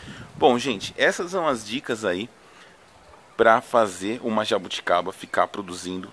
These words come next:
o ano todo igual a minha, tá?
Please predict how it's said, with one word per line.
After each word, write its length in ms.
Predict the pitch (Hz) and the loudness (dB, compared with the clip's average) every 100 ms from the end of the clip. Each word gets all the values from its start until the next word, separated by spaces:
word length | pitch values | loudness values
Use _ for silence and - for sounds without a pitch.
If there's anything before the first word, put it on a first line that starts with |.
| - | -12
o 180 | 107 110 | -2 0
ano 160 | 156 | -2
todo 380 | 135 98 98 98 - - - | -6 -8 -8 -8 -16 -20 -18
igual 380 | 104 95 104 127 | -12 0 2 4
a 40 | |
minha, 360 | 127 90 82 76 | 0 -2 -6 -8
tá? 240 | - 113 | 2 2